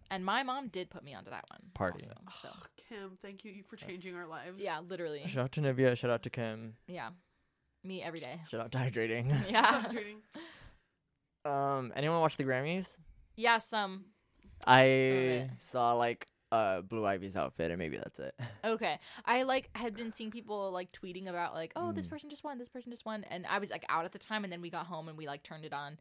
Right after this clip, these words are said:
Speaker 1: Um, and yeah, I think there were some snubs,
Speaker 2: Yeah.
Speaker 1: but we've been
Speaker 2: I,
Speaker 1: new.
Speaker 2: I think we're used to the
Speaker 1: Um,
Speaker 2: Grammys
Speaker 1: yeah, like, I'm not
Speaker 2: not
Speaker 1: surprised
Speaker 2: being
Speaker 1: at all.
Speaker 2: reliable.
Speaker 1: Yeah.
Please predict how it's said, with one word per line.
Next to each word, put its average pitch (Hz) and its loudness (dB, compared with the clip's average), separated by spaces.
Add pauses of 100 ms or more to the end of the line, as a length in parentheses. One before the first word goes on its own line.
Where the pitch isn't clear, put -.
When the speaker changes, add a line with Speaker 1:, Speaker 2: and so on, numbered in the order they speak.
(380)
Speaker 1:
Um, 160 -6 (400)
and 240 -2
yeah, 226 6
I - -2
think 226 -4
there 220 0
were 226 0
some 220 -6
snubs, 190 0
Speaker 2:
Yeah. 110 6
Speaker 1:
but - -2
we've 190 -6
been 180 -4
Speaker 2:
I, - 0
Speaker 1:
new. 160 6
Speaker 2:
I 151 12
think 156 6
we're 147 10
used 120 6
to 120 6
the 117 6
Speaker 1:
Um, 107 -2
Speaker 2:
Grammys 101 4
Speaker 1:
yeah, 147 4
like, 185 -2
I'm 196 0
not 202 4
Speaker 2:
not 185 4
Speaker 1:
surprised 165 6
Speaker 2:
being 107 4
Speaker 1:
at 104 2
all. 95 8
Speaker 2:
reliable. 80 4
Speaker 1:
Yeah. 101 -4